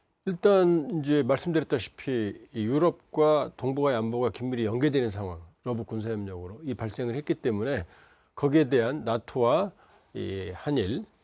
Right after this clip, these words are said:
또 미국 간의 어떤 협력 체계가 강화된 게 이번에 큰 의미가 있고요. 그러나 중국 같은 경우는 어느 정도 국제 질서나 세계 시장의 눈치를 보고, 어, 영향을 받겠지만 지금 러시아나 북한은 이미 선을 넘었기 때문에, 에,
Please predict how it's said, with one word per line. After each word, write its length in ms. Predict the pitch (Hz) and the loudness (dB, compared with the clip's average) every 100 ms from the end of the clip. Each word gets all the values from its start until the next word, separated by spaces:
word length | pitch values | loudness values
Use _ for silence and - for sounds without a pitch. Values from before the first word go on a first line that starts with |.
| _ - | _ -10
또 140 | 107 98 | -6 -4
미국 340 | 120 120 - | -4 -4 -4
간의 280 | 120 107 123 | -4 -2 -2
어떤 420 | 104 - 107 98 | -4 -6 -8 -6
협력 280 | 110 156 135 | -2 -2 0
체계가 260 | - 113 | 2 2
강화된 420 | 101 - 113 110 110 | 0 -4 -4 -2 -2
게 80 | |
이번에 240 | 98 104 107 | -2 -4 -6
큰 160 | - 143 | -4 -2
의미가 280 | 110 110 | -2 -2
있고요. 440 | 120 95 98 117 92 _ _ _ _ _ _ | -4 -4 -8 -10 -12 _ _ _ _ _ _
그러나 440 | - 147 160 165 147 | -4 0 2 2 2
중국 320 | - 175 220 | 0 2 4
같은 280 | 220 202 190 | 4 4 4
경우는 320 | 180 170 151 123 | 6 6 4 4
어느 140 | 135 | 4
정도 680 | 143 135 123 120 113 104 95 | 2 2 0 0 0 -2 -6
국제 300 | - 110 131 | -10 -8 -4
질서나 400 | 110 101 117 107 | -4 -4 -4 -6
세계 240 | - 143 135 | -4 -2 0
시장의 560 | 127 113 101 92 90 85 | 0 0 0 -2 -6 -8
눈치를 340 | 113 104 - 110 | -6 -6 -6 -8
보고, 480 | 104 101 101 92 95 _ _ _ - | -6 -4 -4 -6 -8 _ _ _ -12
어, 80 | 98 | -6
영향을 300 | 104 113 107 | -2 -2 -4
받겠지만 760 | - - 110 - 98 110 208 - _ _ _ _ | -6 -2 -2 -2 -2 -2 -4 -8 _ _ _ _
지금 240 | - 113 | -6 -4
러시아나 560 | 107 117 107 139 127 117 | -2 -2 0 0 2 0
북한은 400 | 101 - 120 120 | -2 -4 -2 0
이미 240 | 104 117 | 0 0
선을 240 | - 190 170 | 2 2 4
넘었기 380 | 110 139 151 160 | 6 6 6 2
때문에, 560 | 120 92 95 120 92 - _ _ _ _ - | 2 0 -4 -6 -6 -10 _ _ _ _ -12
에, 320 | 92 87 85 | -10 -10 -14